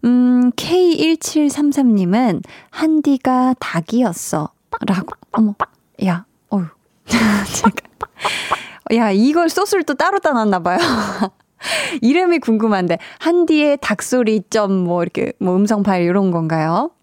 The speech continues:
<laughs> 소연 피디님이 그저 웃으면서. <laughs> 네, 아, 닭이 조금, 그러고 보니까 오늘 플렉스의 닭은, 한디 닭은 조금 몸집이 커진 것 같아요. 이때 들어보니까 <laughs> 조금 스몰 닭이었는데 <laughs>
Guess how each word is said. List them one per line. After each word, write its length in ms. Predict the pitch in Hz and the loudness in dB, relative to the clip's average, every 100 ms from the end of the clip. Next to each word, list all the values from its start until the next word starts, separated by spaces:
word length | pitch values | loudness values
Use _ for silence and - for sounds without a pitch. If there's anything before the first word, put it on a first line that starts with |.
| _ _ | _ _
<laughs> 1600 | - - - - - - - _ _ _ _ - 698 587 453 359 | -14 -10 -8 -8 -12 -16 -20 _ _ _ _ -2 0 0 -2 -2
소연 280 | 269 294 285 | 0 0 2
피디님이 420 | 254 240 226 214 | 2 4 4 2
그저 300 | - 226 269 | 0 0 2
웃으면서. 800 | 220 208 214 208 196 - 185 170 - - _ _ _ _ | 2 0 0 0 0 -4 -4 -4 -6 -8 _ _ _ _
<laughs> 460 | - 554 466 381 254 | -6 -4 -2 -4 -4
네, 140 | 196 | -4
아, 180 | 170 175 | -2 -4
닭이 720 | - 220 247 269 240 233 160 - | -2 -2 0 2 2 2 0 -4
조금, 300 | 294 - 214 - - - | -4 -2 -4 -6 -16 -16
그러고 240 | - - 302 | -4 -2 0
보니까 160 | 277 | 0
오늘 320 | 185 220 339 349 | 0 2 2 0
플렉스의 680 | 320 320 311 - 247 226 214 | 0 0 0 -2 0 0 0
닭은, 680 | - 180 - 202 220 175 147 | -2 -2 0 0 2 0 -2
한디 300 | 269 294 277 | 0 2 2
닭은 280 | 196 180 196 | 0 0 0
조금 420 | - - 294 262 | -2 -2 0 0
몸집이 340 | 196 254 269 247 | 2 2 2 -2
커진 360 | - 381 415 | -4 -4 0
것 80 | 339 | 0
같아요. 300 | 214 180 180 | 0 -2 0
이때 440 | 170 226 330 330 277 - | 0 0 0 0 0 0
들어보니까 760 | 240 247 226 226 208 330 247 202 - | 0 2 2 0 -2 -2 -2 -2 -8
<laughs> 80 | - | -8
조금 240 | - - 349 | -4 -2 -2
스몰 340 | - 403 381 | 0 0 2
닭이었는데 640 | 294 226 226 202 185 180 | 0 0 0 2 2 0
<laughs> 440 | 311 240 196 220 | 0 0 -2 -2